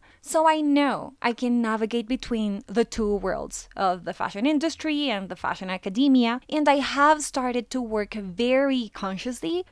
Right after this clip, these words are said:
to become a translator between the two, or to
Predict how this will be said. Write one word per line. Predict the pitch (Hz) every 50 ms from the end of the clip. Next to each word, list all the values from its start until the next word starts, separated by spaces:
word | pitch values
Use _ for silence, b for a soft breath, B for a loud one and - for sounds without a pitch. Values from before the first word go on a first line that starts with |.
| _ -
to | 285 262
become | 269 262 - 254 233 220 220 220 -
a | - 226
translator | - - - 233 226 233 220 - 185 185 190 190 190 185 180 180 180 185
between | 180 196 208 190 - - 196 190 185 180 175 175 - -
the | 185 180 190
two, | 180 - - 180 - - - -
or | - 180 185 185
to | - - 190 185 180 175 180